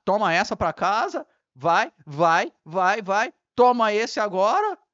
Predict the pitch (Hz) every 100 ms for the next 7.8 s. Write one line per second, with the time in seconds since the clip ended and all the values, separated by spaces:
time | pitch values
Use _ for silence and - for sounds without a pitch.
0 | _ 185 185 240 240 226 220 214 240 202
1 | 220 160 214 185 104 101 110 _ _ _
2 | _ _ _ 180 202 262 254 208 240 196
3 | 220 262 220 247 185 226 185 180 202 165
4 | - 202 160 160 196 202 226 233 226 170
5 | 139 180 254 269 226 180 - 226 185 156
6 | 208 - 330 320 _ _ _ - 214 233
7 | - - 165 185 - - 101